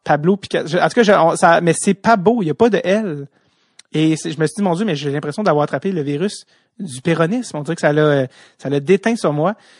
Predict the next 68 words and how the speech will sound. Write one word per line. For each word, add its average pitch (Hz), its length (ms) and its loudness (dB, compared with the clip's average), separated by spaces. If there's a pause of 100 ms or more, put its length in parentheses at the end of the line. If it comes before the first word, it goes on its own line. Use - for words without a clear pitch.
Puis - 80 -10
on 131 60 -2
dirait 220 120 2
que 220 60 0
je 202 60 2
l'ai 160 100 4
dit 165 100 0
une 208 60 0
couple 196 140 -2
de 160 60 4
fois, 214 160 0
Pablo, 170 480 4
Pa-, - 180 0
non, 185 180 0
ce 185 140 -8
n'est 147 80 0
pas 233 140 0
Pablo, 170 560 0
c'est 147 220 -8
Pabo. 180 680 0 (140)
Il - 40 -10
y - 20 -10
a - 20 -10
pas 190 160 0
de 185 60 0
L. 180 240 0
Pabo 175 340 2
Mills, 196 320 -2
qui 170 80 -10
est - 80 -10
un 147 60 -6
secteur 185 440 -2
de, 151 140 -6 (100)
du 131 140 -16
Grand 151 280 -4
Chandler. 151 440 -6 (800)
Et, 127 260 -4
euh, 123 240 -6
je 123 60 -10
vais 139 100 -4
dire 135 180 -8
ça, 165 280 -6
euh, 135 200 -8
non, 143 400 -4
non, 156 340 -4
euh, 139 100 -4
non 156 120 -4
ironiquement. 139 460 -6 (480)
Donc, 147 300 -2
euh, 147 320 2
donc 147 160 -2
j'ai 160 100 -4
fait, 208 160 2
j'ai 175 80 0
fait 220 120 4
la 214 100 6
route. 233 240 2
Je 175 80 -10
me 151 80 -8
suis 147 120 -14
levé, 156 260 -2
euh, 143 60 -2
très 143 140 -8
tôt 190 140 -2
et - 20 -4
je 147 60 -8
suis - 80 -2
allé 156 200 -2